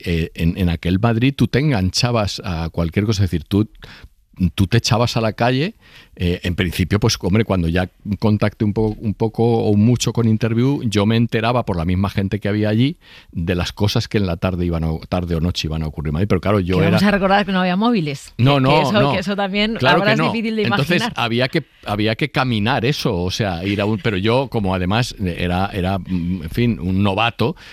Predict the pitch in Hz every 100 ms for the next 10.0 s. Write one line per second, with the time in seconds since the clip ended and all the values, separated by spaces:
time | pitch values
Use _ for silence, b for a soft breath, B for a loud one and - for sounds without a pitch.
0 | B 107 98 101 107 117 120 131 117 101
1 | 98 90 90 87 82 73 - 143 147 104
2 | 80 113 196 B B B B 113 175 175
3 | 147 160 151 135 131 127 110 110 - 107
4 | 117 - 139 135 139 - _ 104 95 120
5 | 123 120 113 110 98 - 117 120 - 113
6 | 104 107 87 - - 85 85 71 62 62
7 | 60 - _ - 76 82 80 73 73 73
8 | - 53 55 - - 87 104 - 104 101
9 | - 87 90 87 82 85 87 78 76